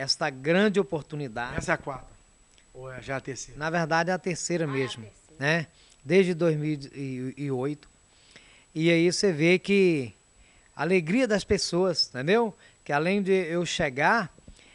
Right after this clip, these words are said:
Speaker 1: é, e ela, a, a Das Dor, ela fica, chega a ficar emocionada,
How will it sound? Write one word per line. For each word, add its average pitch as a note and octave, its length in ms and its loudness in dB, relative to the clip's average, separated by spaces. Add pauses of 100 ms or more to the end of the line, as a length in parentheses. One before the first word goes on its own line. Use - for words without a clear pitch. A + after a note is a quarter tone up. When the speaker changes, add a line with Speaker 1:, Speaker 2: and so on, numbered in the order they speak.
(180)
Speaker 1:
é, D3+ 240 -2
e D3+ 140 -4
ela, F3+ 240 4
a, C3+ 680 -2
a - 20 -8
Das C#3 260 -4
Dor, D3+ 180 -2
ela E3 200 0
fica, D#3 500 -8
chega D#3 280 -8
a C#3+ 40 -10
ficar - 220 -6
emocionada, E3 960 -2